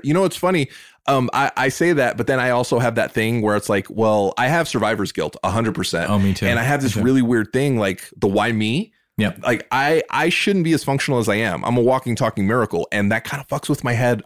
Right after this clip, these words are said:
Speaker 1: a lot. When I have people like my friend Noreen, who has n-, had her stroke at two years old, she's never known what it's like to have function in one side of her body. And I'll ha-, be having a bad day. I'm like, "Man, this is just so difficult."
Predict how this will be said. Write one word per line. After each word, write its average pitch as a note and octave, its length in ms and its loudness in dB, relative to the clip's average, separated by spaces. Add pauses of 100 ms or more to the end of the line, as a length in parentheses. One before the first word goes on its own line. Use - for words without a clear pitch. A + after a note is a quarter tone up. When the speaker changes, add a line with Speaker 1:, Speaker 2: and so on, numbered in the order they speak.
Speaker 1:
a G#2 60 0
lot. G#2 560 -2 (340)
When C3+ 220 2
I B2+ 80 2
have D#3 400 0
people A#2 480 2
like G#2 300 -2
my G#2+ 100 0
friend A2+ 220 0
Noreen, G#2 480 0 (220)
who C3 160 4
has G#2 220 0
n-, A2+ 200 -4
had B2+ 220 -2
her B2+ 100 0
stroke C3+ 320 0
at G#2+ 160 -2
two - 140 -2
years C3 260 2
old, A2 300 2 (240)
she's B2+ 420 0
never C#3+ 300 2
known D3 340 2
what B2 100 2
it's - 300 -6
like A#2+ 300 0
to A2+ 180 0
have A2 160 -2
function A#2+ 340 -2
in G#2 160 0
one G#2+ 240 0
side G2+ 280 -2
of F#2+ 40 -6
her G2 100 -2
body. F#2+ 400 -2 (360)
And A#2 160 0
I'll B2+ 160 2
ha-, D3+ 100 2
be C#3+ 140 2
having C#3 220 0
a G2+ 40 0
bad A2 300 0
day. A#2 380 0 (160)
I'm - 80 -6
like, A2 140 0
"Man, A2 240 0
this G2+ 100 -2
is G2 100 -2
just G2+ 200 -4
so G#2+ 100 4
difficult." A2 400 0